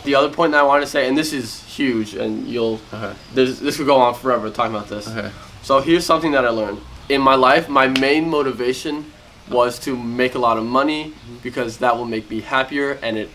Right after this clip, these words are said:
Speaker 1: has, and, like, it still is that way to an extent. But a few months ago, I got my first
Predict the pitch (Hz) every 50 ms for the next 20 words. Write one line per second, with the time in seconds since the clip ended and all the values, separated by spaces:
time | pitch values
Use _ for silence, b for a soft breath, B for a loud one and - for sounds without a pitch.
0 | - - 139 131 127 127 139 151 156 151 - - 123 120 117 113 117 117 113 131
1 | 131 - - - - - - - - - - 135 131 131 127 131 131 - - -
2 | - - 135 123 117 123 123 123 131 123 - - - 143 135 131 131 - - -
3 | - - 113 113 135 147 - - - - - - - B B B B B B B
4 | - - - 147 135 123 107 - - - - - - - - 120 123 - 143 131
5 | 123 120 123 139 - - 151 151 151 151 156 160 165 - - - 123 120 117 113
6 | 113 113 - - - - - - 123 117 110 113 110 110 110 107 - - - 123
7 | 113 110 - -